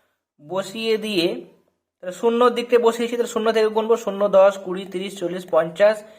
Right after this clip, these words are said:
এটা পঞ্চান্ন, তাহলে তার আগের ঘরটা মানে এই ঘরটা হচ্ছে চুয়ান্ন।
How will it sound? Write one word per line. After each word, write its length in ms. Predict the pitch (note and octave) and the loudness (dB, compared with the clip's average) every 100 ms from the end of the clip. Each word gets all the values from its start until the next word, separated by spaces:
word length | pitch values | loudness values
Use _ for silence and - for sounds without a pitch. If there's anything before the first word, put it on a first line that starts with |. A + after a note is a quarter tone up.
| _ _ _ - | _ _ _ -10
এটা 280 | E3+ F#3 | -2 0
পঞ্চান্ন, 880 | F#3+ F#3 E3+ E3+ E3+ G3+ G3+ G#3+ A#3 - - _ _ - | 2 2 2 0 2 2 4 2 0 -4 -20 _ _ -16
তাহলে 200 | F3 F3+ | -14 -2
তার 240 | F3+ F#3+ | 0 0
আগের 320 | C3+ D#3 F#3 F#3 | 0 0 0 0
ঘরটা 400 | F#3 F#3 G#3 G3+ | -2 0 2 2
মানে 400 | D#3+ E3 A3 - | 0 -2 -6 -8
এই 160 | F3+ D3+ | -10 -8
ঘরটা 380 | C#3 A#2+ - | -8 -4 -2
হচ্ছে 340 | C#3 C3 - A3+ | -2 -4 -8 -10
চুয়ান্ন। 540 | - F#2 D#2 D2+ D2 | -10 -14 -14 -16 -20